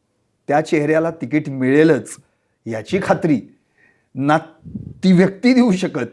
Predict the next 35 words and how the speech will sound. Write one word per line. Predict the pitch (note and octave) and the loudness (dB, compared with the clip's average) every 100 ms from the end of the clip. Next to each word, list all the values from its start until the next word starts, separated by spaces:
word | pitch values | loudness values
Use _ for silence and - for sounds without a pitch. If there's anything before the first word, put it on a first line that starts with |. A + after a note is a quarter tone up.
| _ _ _ - | _ _ _ -6
ना | G#3+ C#4+ | -2 0
ब-, | D4+ - G3 G3+ | -2 -6 -8 -4
सर्वसामान्य | G3+ F#3+ F3+ E3+ E3 E3 | 0 0 0 -2 -2 -2
जनता | D#3+ D#3 D#3+ | -4 -4 -4
किंवा | D#3+ E3+ | -4 -4
माझ्या | D3+ C3+ D3+ | -4 -2 -2
प्रभागातल्या | D#3+ D#3 D#3+ D#3 D3+ D#3+ D#3+ | -2 -2 0 -2 -4 -4 -4
माझ्या | C#3+ C3 B2 D#3 | 0 -2 0 0
या | D#3 | 2
व्यक्तीचा | D3+ C#3 _ D3+ B2 D3+ D3+ _ _ _ | 0 -4 _ -8 0 -2 -2 _ _ _
आत्ता | C3+ - D3+ | -10 -2 -2
प्रभाग | D3 C3+ | 0 -2
त्याच्यासाठी | C#3+ C#3+ C3 C#3+ C#3 C#3 | -2 -4 -4 -4 -4 -8
सोयीचा | C3+ C3 B2 | -6 -4 -4
झाला, | B2 A2+ | -4 -4
पण | A#2 C3+ | -6 -8
तिकीट | B2+ A2 D3+ | -10 -6 -6
मिळणार | D#3 D3 D3 C#3 | -4 -8 -6 -6
का? | A#2 - - _ _ | -8 -14 -16 _ _
कारण | A#2+ | -8
की | A#2 | -6
तिथे | B2 A#2+ C#3 | -6 -6 -6
चुरस | C#3+ C#3 B2 - | -2 -2 -2 -6
आहे, | G2+ G#2 _ _ _ - | -18 -20 _ _ _ -14
तिथे | A#2 C#3 | -4 -4
पुन्हा | C#3+ C#3 C#3+ | -2 -2 0
मनी, | C#3+ C3 C#3 | -2 -4 -4
मसल, | C3 A#2+ C3+ | -6 -6 -8
पॉवर, | C3 A#2+ B2 C3 | -6 -6 -4 -4
ताकद | C3 A#2+ - C3+ C3 - _ _ | -4 -6 -4 -2 -2 -6 _ _
या | B2+ | -8
सगळ्या | B2 A#2+ | -6 -4
गोष्टी | A#2+ A#2 - | -4 -6 -10
आल्या. | A2+ G2 G2 _ _ _ _ _ | -12 -12 -18 _ _ _ _ _
त्यामुळे | - D#3 F3+ | -4 0 0